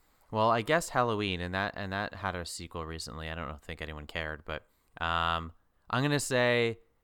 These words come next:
uh, uh, uh,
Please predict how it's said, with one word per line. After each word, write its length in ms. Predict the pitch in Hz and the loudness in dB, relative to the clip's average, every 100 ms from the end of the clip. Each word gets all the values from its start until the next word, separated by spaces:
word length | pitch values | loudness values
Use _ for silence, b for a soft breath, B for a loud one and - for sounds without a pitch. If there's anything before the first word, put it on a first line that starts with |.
| _ _ - | _ _ -4
uh, 40 | |
uh, 1080 | 95 92 92 92 90 85 - 90 87 87 82 - | 0 2 4 4 2 0 0 -2 0 0 -2 -2
uh, 760 | 87 85 82 82 82 82 | -2 0 0 0 -2 -2